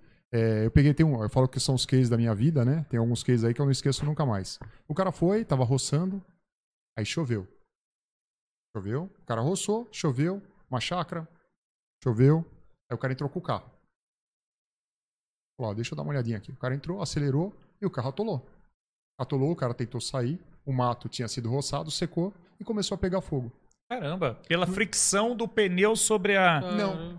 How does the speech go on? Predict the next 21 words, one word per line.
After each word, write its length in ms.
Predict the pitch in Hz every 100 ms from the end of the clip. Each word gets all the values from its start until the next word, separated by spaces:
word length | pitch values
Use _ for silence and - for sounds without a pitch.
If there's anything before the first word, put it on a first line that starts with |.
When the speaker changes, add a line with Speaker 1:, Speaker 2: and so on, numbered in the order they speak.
| -
Speaker 1:
pelo 640 | 190 190 196 190 175 165 147
catalisador. 640 | 220 220 202 190 131 131 - - _ _ _ -
Speaker 2:
Ah. 400 | 190 208 214 214
Speaker 1:
O 20 |
catalisador, 600 | - 196 180 165 160 156
ele, 180 | 151 156
ele 200 | 165 151 -
pegou 200 | 170 143
aquele 220 | 160 151 139
mato 260 | 135 -
seco, 240 | - 190 175
Speaker 2:
Ele 140 | 165
assentou, 800 | 175 - - 196 165 - 185 226
Speaker 1:
assentou, 340 | 240 220 196 226
Speaker 2:
encostou. 720 | 208 233 - 202 240 277 247
Speaker 1:
e 60 | 208
o 60 |
cara 240 | 180 151 151
não 120 | 156
conseguia 440 | 165 - 143 143
sair, 440 | 139 185 170 220